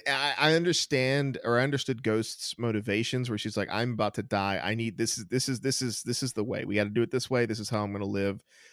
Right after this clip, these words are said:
I don't care about anything else." But it seems like there's a lot of points in time where,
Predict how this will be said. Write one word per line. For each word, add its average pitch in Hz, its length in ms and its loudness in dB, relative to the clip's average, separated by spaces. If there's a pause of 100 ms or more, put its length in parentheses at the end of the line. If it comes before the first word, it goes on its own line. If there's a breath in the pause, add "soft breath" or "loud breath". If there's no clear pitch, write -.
(120)
I 117 60 0
don't 110 120 0
care 127 140 2
about 117 140 2
anything 104 280 -2
else." 98 200 -2
But 117 140 2
it 98 100 -4
seems 156 320 0
like 120 300 2
there's 117 180 0
a 107 60 0
lot 110 240 2
of 104 120 -6 (680)
points 127 300 0
in 120 140 -2
time 104 500 0
where, 98 420 2